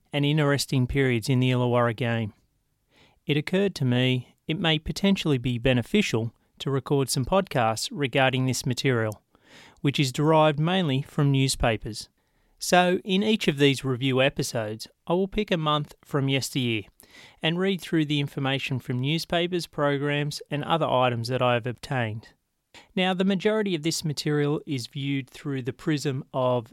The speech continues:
the journalist or person writing the article and or the people they are interviewing. So there will be counter views regarding the games, people, and clubs that are presented in this podcast.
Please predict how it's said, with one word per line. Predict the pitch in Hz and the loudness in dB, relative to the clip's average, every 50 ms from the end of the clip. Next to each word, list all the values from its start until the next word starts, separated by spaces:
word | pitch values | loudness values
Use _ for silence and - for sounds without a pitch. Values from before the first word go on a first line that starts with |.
| - 160 | -18 -10
the | 131 139 117 | -8 -8 -6
journalist | - 151 131 127 139 175 196 233 233 - - - - | -2 0 0 2 2 0 0 -2 -4 -6 -6 -4 -2
or | 143 131 | -2 -2
person | - - 147 135 131 123 - 135 123 | -2 0 0 0 0 0 0 0 0
writing | 120 131 135 151 160 160 170 | 2 4 4 4 4 4 2
the | 170 175 180 190 | 2 2 2 2
article | 202 208 226 - 277 277 247 - _ _ _ _ _ _ _ _ - | 0 0 -2 -2 -4 -4 -6 -6 _ _ _ _ _ _ _ _ 0
and | 185 196 202 196 190 | 2 2 4 4 4
or | 185 180 180 180 | 4 4 2 2
the | 170 170 | 0 -2
people | 160 - 190 185 175 - 170 | -2 0 -2 0 0 -2 -2
they | 170 170 175 175 | 0 2 2 2
are | 175 185 | 2 2
interviewing. | 208 220 233 202 175 143 127 120 104 - - _ _ _ _ _ _ _ _ _ | 2 2 2 2 2 2 2 0 -2 -8 -12 _ _ _ _ _ _ _ _ _
So | - - - 190 180 | -14 -8 -4 -4 -2
there | 190 202 208 | -2 0 0
will | 214 220 226 202 | 0 0 0 0
be | 175 156 135 | 0 0 -2
counter | - - 160 151 147 147 139 - 139 | -2 -2 -2 0 0 0 0 -2 -4
views | 117 127 120 127 131 131 131 135 123 120 123 | -4 -2 -2 -2 -2 -2 -2 -4 -4 -6 -6
regarding | 127 113 127 127 123 123 123 123 120 113 | -6 -2 0 0 2 2 0 -2 -4 -4
the | 110 | -6
games, | 101 117 117 123 131 139 139 139 139 135 - | -4 -4 -2 -2 -2 -2 -4 -4 -6 -6 -8
people, | - - - 135 127 127 127 151 139 131 - - | -10 -10 -8 -6 -6 -4 -4 -4 -4 -4 -4 -4
and | 131 131 131 123 | -2 -2 -2 -2
clubs | - 139 127 139 170 170 165 - - | -2 0 0 0 0 -2 -6 -8 -6
that | - 143 131 131 | -2 -2 0 -2
are | 113 | -2
presented | - 139 131 117 135 139 139 143 135 135 | -4 -4 -6 -2 -2 -2 -2 -2 -4 -4
in | 143 143 | -4 -4
this | 143 135 - | -4 -4 -6
podcast. | - - 165 160 160 - 196 202 226 254 - - - - | -4 -4 -4 -4 -4 -4 -4 -4 -4 -4 -8 -10 -16 -18